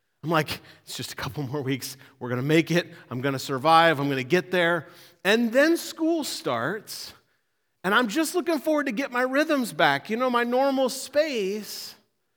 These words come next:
and yet it doesn't come. Have you had that experience, right? So, like, you know, school starts, and then there's, like,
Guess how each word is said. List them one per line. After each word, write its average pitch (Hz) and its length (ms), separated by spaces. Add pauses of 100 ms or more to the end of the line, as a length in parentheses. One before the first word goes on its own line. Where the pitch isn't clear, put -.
(580)
and 226 180
yet 254 140
it 190 120
doesn't 240 360
come. 139 600 (840)
Have 202 60
you 269 80
had 302 140
that 302 100
experience, 285 560 (240)
right? 226 220 (100)
So, 254 220
like, 233 280 (300)
you 202 100
know, 226 280
school 262 360
starts, - 800
and 208 160
then 269 80
there's, 240 180
like, 185 140